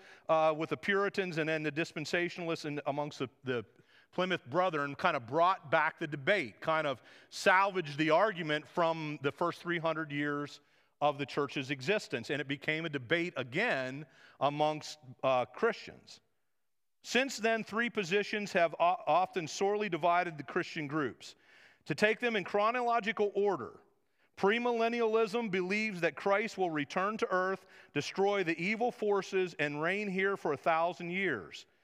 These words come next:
This period will end with the rebellion and final destruction of Satan, followed by the final judgment and the, uh, the beginning of the future age.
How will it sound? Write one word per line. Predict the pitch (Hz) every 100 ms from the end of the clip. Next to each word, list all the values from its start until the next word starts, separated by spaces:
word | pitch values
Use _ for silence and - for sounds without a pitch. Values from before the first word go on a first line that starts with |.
| - -
This | - 160
period | - 208 220 202
will | 170 180
end | 180 220
with | 202 -
the |
rebellion | 156 151 165 180 208 226 220
and | 156 143
final | 180 190 214
destruction | 202 - 196 185 - 180
of | 139
Satan, | - 196 196 - 139 135 - -
followed | - 170 175 202 202
by | 160 175 180 170
the |
final | 147 170 175 190 180
judgment | 143 175 156 175 175 175
and | 147 143
the, | 135
uh, | 131 131 127 117
the | 135
beginning | 139 139 170 175 165
of | 143
the |
future | 131 165 160 - 160
age. | 143 135 98 - -